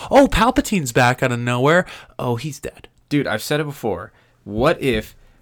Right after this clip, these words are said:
Speaker 2: they ended season, not season, if we re-, had to rewrite season seven, but what if it ended with the wall coming down, blah, blah, blah, and then all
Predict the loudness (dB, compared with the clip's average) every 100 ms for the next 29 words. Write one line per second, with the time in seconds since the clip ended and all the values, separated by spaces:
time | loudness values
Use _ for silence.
0 | _ _ -8 -6 -6 -6 -4 -2 -2 -4
1 | -12 -18 _ _ _ -10 -8 -6 -6 -8
2 | -6 -8 -8 -14 -16 -12 -10 -6 -4 -4
3 | -6 -8 -8 -6 -8 -12 -14 -16 -14 -10
4 | -2 0 0 -2 -6 -4 -4 -4 -4 -2
5 | -2 -6 -10 -8 -8 -10 -10 -10 -12 -14
6 | -18 _ _ _ _ -10 -6 -4 -4 -6
7 | -4 0 2 2 0 -4